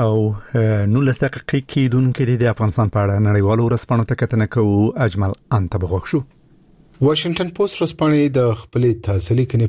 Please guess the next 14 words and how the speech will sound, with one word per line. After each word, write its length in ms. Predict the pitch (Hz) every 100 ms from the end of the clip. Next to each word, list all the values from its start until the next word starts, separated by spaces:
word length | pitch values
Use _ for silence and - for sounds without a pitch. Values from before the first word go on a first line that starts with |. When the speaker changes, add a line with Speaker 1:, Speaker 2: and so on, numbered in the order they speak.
| -
Speaker 2:
په 20 | 113
یوه 140 | 104 107
برخه 240 | 101 -
کې 160 | - 107 101
په 40 | 90
افغانستان 520 | - 90 - 110 101 -
کې 120 | 113 101
د 20 | 95 90 -
سولې 260 | 139 131 120
پر 100 | 107 95
راتلونکي 560 | 90 - 135 139 - 139 135 - - - _ 143
او 100 | 135
په 280 | 135 147 143
دې 100 | 160